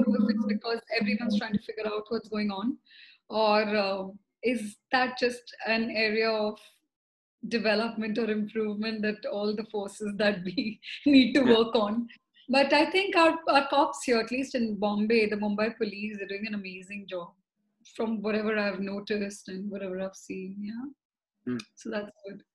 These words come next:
Speaker 2: That's great. That's great. And what are you doing to s-,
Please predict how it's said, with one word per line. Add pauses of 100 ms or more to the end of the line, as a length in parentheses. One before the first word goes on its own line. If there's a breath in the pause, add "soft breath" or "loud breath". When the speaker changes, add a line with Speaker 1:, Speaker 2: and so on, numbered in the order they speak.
(400)
Speaker 2:
That's
great.
That's
great.
And
what
are
you
doing
to
s-,